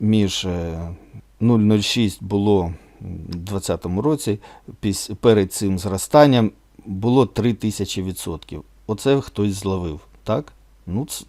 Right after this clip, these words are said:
і, і оці всі кнопки buy, вони казали: «Купуй, купуй, купуй». І хто це купив тут,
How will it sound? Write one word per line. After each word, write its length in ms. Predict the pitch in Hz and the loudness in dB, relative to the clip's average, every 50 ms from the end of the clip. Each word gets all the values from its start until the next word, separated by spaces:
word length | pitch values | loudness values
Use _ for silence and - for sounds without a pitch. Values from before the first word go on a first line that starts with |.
| - - | -6 -2
і, 340 | 113 123 120 117 113 - - | 0 0 2 2 0 0 -2
і 540 | 107 113 113 110 110 107 104 104 101 101 98 95 - - | 0 0 2 2 2 2 2 2 2 0 -2 -4 -6 -6
оці 380 | - 101 - - 131 107 98 - - | -8 -6 -4 -4 -4 -4 -4 -6 -10
всі 320 | - - - - 113 98 | -14 -12 -8 -6 -6 -6
кнопки 520 | - - 104 104 101 92 - - - 90 | -6 -4 -2 -2 -2 -2 -4 -8 -10 -8
buy, 400 | 82 82 82 95 107 127 156 170 170 _ _ _ _ _ _ _ _ _ _ _ _ _ _ _ _ _ _ _ _ _ _ - | -8 -4 -2 0 2 2 0 0 -4 _ _ _ _ _ _ _ _ _ _ _ _ _ _ _ _ _ _ _ _ _ _ -12
вони 480 | 80 82 85 95 120 131 143 147 131 131 139 - - - - _ _ | -8 -6 -2 0 0 0 0 0 -2 -4 -6 -14 -20 -20 -20 _ _
казали: 460 | - 101 95 107 120 113 107 95 85 | -8 -6 -2 0 2 2 2 2 -2
«Купуй, 380 | - - 98 - - 135 139 135 | -6 -10 -12 -4 0 2 2 2
купуй, 340 | - 107 90 - 120 113 | 0 -4 -2 0 0 0
купуй». 460 | 101 - - 110 - - 104 92 85 87 | 2 2 0 0 0 -2 -2 -2 -2 -4
І 40 | |
хто 300 | - - - 135 127 123 | -4 0 4 6 6 6
це 220 | 113 - - 131 104 | 6 6 6 4 4
купив 500 | - - 98 85 - 107 127 143 143 143 | 4 0 -6 -2 2 2 4 2 2 0
тут, 360 | - - 120 120 117 - | -2 -2 0 0 -2 -2